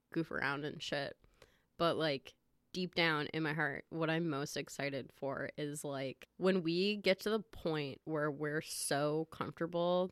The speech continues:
that, like, we're, we're creating serious lore, like, just as we go,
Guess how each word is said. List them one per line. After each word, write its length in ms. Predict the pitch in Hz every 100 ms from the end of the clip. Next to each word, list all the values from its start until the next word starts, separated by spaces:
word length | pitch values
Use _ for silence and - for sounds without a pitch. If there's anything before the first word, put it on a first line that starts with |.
| -
that, 180 | 160 139
like, 420 | 147 143 - - _
we're, 440 | 175 185 175 175 170 _ _ -
we're 280 | 175 170 180
creating 1120 | - - 180 156 139 151 143 131 127 120 147 - _ _ _
serious 840 | - - 160 160 143 131 - -
lore, 600 | 147 139 139 127 127 135 -
like, 260 | - 131 -
just 220 | 143 - - -
as 260 | - -
we 120 | - -
go, 400 | 107 73 78